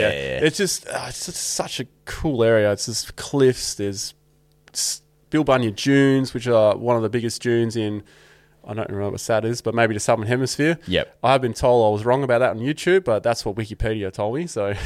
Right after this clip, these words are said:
Speaker 1: Yeah, right. Yeah.
Speaker 2: <laughs> if it's on the internet, it's
Speaker 1: Yeah.
Speaker 2: gonna be true.
Speaker 1: <laughs> Oh.
Speaker 2: Um,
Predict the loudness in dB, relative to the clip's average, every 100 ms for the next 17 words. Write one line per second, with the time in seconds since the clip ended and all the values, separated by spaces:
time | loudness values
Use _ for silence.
0 | -6 0 2 4 2 0 0 2 2 2
1 | 0 2 2 2 0 2 4 4 4 4
2 | 4 4 2 0 -10 -18 -20 -18 -2 0
3 | 0 -2